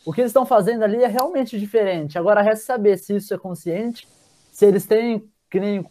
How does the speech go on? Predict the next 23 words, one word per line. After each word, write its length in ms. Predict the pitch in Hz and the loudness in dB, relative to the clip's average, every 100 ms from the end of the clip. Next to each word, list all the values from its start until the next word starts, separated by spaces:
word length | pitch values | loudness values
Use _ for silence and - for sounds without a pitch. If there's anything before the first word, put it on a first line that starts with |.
| 175 | 0
a, 600 | 175 175 185 - - 151 | 2 2 0 -6 -6 -2
a 20 | |
base 280 | 151 202 180 | 4 4 2
que 80 | 175 | -2
o 40 | |
Del 200 | 175 196 | 2 2
trabalha, 400 | 190 180 185 202 | 2 0 2 2
é 40 | 190 | 0
ativação 460 | 185 185 170 196 185 | -2 -4 -4 -6 -8
comportamental, 880 | 190 190 185 170 156 180 196 208 _ _ | -6 -6 -4 -6 -6 2 2 2 _ _
se 120 | - | 2
eles 120 | 208 | 2
estão 180 | 208 247 | 4 0
conscientes 600 | 254 254 - 233 285 277 | 0 -2 0 -2 -2 -4
que 120 | - 226 | -4 -4
isso 240 | 226 220 | -2 0
vai 140 | 208 | 2
acontecer 580 | 208 208 190 180 - 226 | 2 -2 -4 -6 0 0
quando 160 | 226 190 | 0 -6
eles 140 | 180 | -6
estão 160 | - 190 | -6 -4
na 120 | 175 | 0
lama, 420 | 165 208 247 262 | 2 2 0 -4